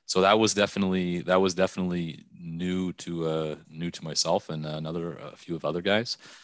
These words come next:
Um, but I, I have to say, it's incredibly rewarding to sit there, have an idea,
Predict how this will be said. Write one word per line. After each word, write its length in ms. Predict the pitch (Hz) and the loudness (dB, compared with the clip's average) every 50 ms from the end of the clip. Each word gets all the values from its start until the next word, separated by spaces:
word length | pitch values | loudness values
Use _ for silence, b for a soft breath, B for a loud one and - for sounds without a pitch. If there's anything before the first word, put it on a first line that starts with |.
| B B B B B B - | B B B B B B -4
Um, 460 | - 87 90 87 90 87 87 87 87 - _ _ _ _ _ _ - - - - | 0 2 4 6 6 4 4 2 -2 -6 _ _ _ _ _ _ -20 -20 -20 -10
but 280 | 98 101 110 110 - - - | 0 4 4 4 4 2 -4
I, 100 | 76 - - _ - | -8 -8 -8 _ -10
I 180 | - 127 123 131 | -2 2 2 4
have 240 | 131 151 151 135 - | 4 6 4 4 4
to 120 | - 101 | 2 2
say, 360 | - - 87 87 87 90 87 - _ | 2 4 4 4 2 2 0 -4 _
it's 520 | - - 120 117 - - - - - - _ _ _ _ _ _ _ _ | -10 -6 -6 -2 2 4 4 4 4 2 _ _ _ _ _ _ _ _
incredibly 920 | - 120 104 101 - - - - - 123 120 127 139 135 127 120 120 117 | 2 2 2 2 0 -4 -6 0 4 6 8 8 8 6 6 6 4 4
rewarding 880 | 107 90 95 92 85 80 80 82 82 85 90 90 95 101 113 123 131 - _ _ _ _ _ _ _ _ _ _ _ _ _ _ - | 6 4 4 4 4 2 -2 -2 2 4 4 4 4 2 -2 -2 -6 -10 _ _ _ _ _ _ _ _ _ _ _ _ _ _ -10
to 100 | - 92 | -2 2
sit 360 | - - - - 107 - - | 4 4 6 4 4 2 4
there, 280 | - 101 95 90 87 82 | 4 6 6 6 6 4
have 460 | - - - - - 101 101 104 110 | 2 -2 -4 2 4 4 4 4 4
an 100 | 113 107 | 4 2
idea, 680 | 101 95 90 87 78 80 90 90 87 85 82 78 73 69 | 4 4 2 0 -2 -4 -2 0 2 2 2 2 0 -4